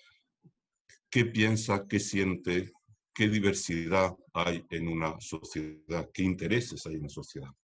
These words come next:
Y, eh, para hablar de, de estos temas nos acompañan hoy, y los voy a mencionar en el orden en que intervendrán, Rodica Radian Gordon, embajadora de Israel en España,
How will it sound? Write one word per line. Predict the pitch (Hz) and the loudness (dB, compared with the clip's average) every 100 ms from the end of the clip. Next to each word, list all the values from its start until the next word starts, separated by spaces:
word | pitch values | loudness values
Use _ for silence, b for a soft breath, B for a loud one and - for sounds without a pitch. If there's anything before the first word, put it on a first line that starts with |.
| B B B B B - | B B B B B 0
Y, | 127 135 123 107 | 4 6 4 4
eh, | 98 92 - | 6 6 2
para | 95 92 | 2 4
hablar | 117 123 | 6 6
de, | 101 92 90 | 6 6 4
de | 76 98 | 0 -2
estos | - 95 - | -2 -4 0
temas | 101 92 92 | 2 2 0
nos | 90 85 | -2 -8
acompañan | 87 85 85 101 101 95 92 - | -10 -6 0 2 2 2 0 2
hoy, | 95 90 90 - b - | 2 2 0 -4 b -12
y | 92 | -8
los | 87 82 90 | -4 -4 -2
voy | 92 | 0
a | 95 | 2
mencionar | 90 85 87 90 90 | 0 -2 0 0 0
en | 80 | 0
el | 85 | 2
orden | 90 87 | 2 2
en | 82 | -2
que | 76 | -4
intervendrán, | 76 95 92 82 82 85 87 90 _ _ _ _ _ _ - - B B B | -4 -2 0 0 2 0 0 -6 _ _ _ _ _ _ -20 -20 B B B
Rodica | - 92 113 113 107 | 0 2 2 4 4
Radian | 95 92 90 90 | 6 4 4 4
Gordon, | 98 98 107 117 | 2 2 0 0
embajadora | 90 78 78 85 90 90 82 76 82 82 _ - | -6 -10 -4 -2 2 2 2 0 -6 -18 _ -6
de | 82 | -4
Israel | - 85 82 82 73 - - | -4 -2 0 0 -4 -10 -10
en | 71 | -10
España, | - 90 90 98 104 | -8 -2 0 0 -2